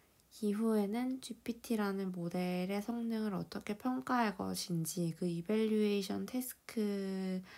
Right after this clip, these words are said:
네 가지를 소개하고, 그리고 실제로 실험을 하였더니 어떻게 결과가 나왔는지 그 익스페리먼트까지 발표해 보도록 하겠습니다.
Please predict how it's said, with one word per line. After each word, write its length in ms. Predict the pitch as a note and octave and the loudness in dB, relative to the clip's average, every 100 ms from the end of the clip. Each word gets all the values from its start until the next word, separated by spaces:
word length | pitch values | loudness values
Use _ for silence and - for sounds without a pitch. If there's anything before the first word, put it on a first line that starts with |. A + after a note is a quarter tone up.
| - - - | -18 -14 2
네 200 | F3+ F#3 | 4 6
가지를 500 | G3 F#3+ F#3+ F#3+ F#3 | 2 2 0 0 -2
소개하고, 1000 | A3+ A3 G#3+ G#3 A#3 A3+ B3 C4 C#4 - | -2 0 2 2 2 0 2 2 2 -6
그리고 560 | - F3+ F3+ F3 F3 E3+ - - - | -4 -4 0 0 0 -2 -16 -20 -14
실제로 540 | - B3+ B3+ B3 A#3 | 0 0 2 2 2
실험을 500 | A3+ C4 C4 B3 A#3 | 0 0 0 0 2
하였더니 600 | A#3 A#3+ A#3+ - G3 A3+ | 2 2 0 -4 -2 -2
어떻게 440 | A3+ F3 G#3+ G#3 G3 | -2 -4 -4 -4 -2
결과가 500 | F#3+ E3+ F3 F3 F3+ | 2 2 2 2 0
나왔는지 800 | D#3+ E3+ F3+ E3+ D#3 D#3 E3+ D#3 | 2 2 2 2 0 -2 -2 -2
그 80 | E3+ | -4
익스페리먼트까지 1400 | E3 - - A#3+ A#3 A3+ G3+ G3 - F#3 F3+ A#3+ C4 C#4+ - - - - - | -4 -8 -2 0 2 0 -2 -4 -4 -4 0 2 2 0 -16 -20 -18 -18 -2
발표해 460 | F3 E3+ G#3 G3+ | 0 2 2 2
보도록 440 | F#3 F3 F3+ F#3 G3+ | 2 0 0 0 0
하겠습니다. 840 | G#3 G#3+ - E3 D#3 D#3+ D#3 | 0 0 -2 0 2 2 -2